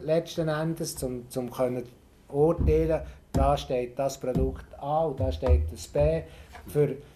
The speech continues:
eigenständig zu sagen, ich kaufe das, weil ich,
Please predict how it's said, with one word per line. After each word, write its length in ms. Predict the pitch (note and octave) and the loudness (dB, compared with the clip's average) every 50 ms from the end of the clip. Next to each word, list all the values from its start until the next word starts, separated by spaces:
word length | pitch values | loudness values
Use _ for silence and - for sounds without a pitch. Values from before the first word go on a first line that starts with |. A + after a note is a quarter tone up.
| - - - | -20 -10 -2
eigenständig 720 | C#3+ D#3 F3 F3 E3+ D#3+ - - - D#3 D#3+ E3+ E3 D#3 C3 | 2 4 4 4 2 0 -2 2 2 4 4 4 2 -2 -4
zu 60 | - | -2
sagen, 380 | - D#3 D#3 D#3 D#3 D3 C3 B2+ - - - - - | 2 2 2 2 2 0 -2 -2 -4 -8 -18 -14 -6
ich 120 | - D#3+ | -2 -2
kaufe 460 | D#3 C#3+ C#3+ C3 C3 B2+ B2+ - - C3+ | 0 2 2 2 2 0 -2 -4 -4 -2
das, 540 | C#3+ E3 F3 G3 G#3+ A3+ A3 A3 - - - - - - - - - - - - | 0 2 2 4 4 4 2 0 -4 -14 -16 -20 -20 -20 -20 -20 -20 -20 -12 0
weil 320 | D3+ D3 D3 D3 C#3+ C#3+ | 6 6 6 6 6 4
ich, 180 | C#3+ C#3 C#3+ | 0 -2 -2